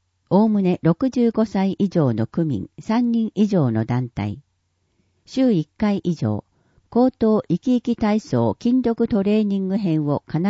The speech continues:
ず行うこと、主な活動場所が区内であること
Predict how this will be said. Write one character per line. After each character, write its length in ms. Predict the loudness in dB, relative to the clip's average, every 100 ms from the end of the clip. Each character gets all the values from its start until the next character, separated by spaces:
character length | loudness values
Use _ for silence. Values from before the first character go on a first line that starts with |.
| 0 -2
ず 100 | -2
行 280 | -4 0 0 0 -2
う 60 | -2
こ 160 | -6
と、 200 | -8 -10 -14 _ _ _ _ _ _ _ _ _ _ _
主 240 | 2 2
な 140 | 2 0
活 300 | 0 -4 -2
動 240 | 0 2
場 100 | 0
所 160 | -2 -2
が 160 | -2
区 160 | -2 -2
内 240 | 0 0
で 120 | 0 -2
あ 60 |
る 120 | -2
こ 160 | -2 -6
と 200 | -6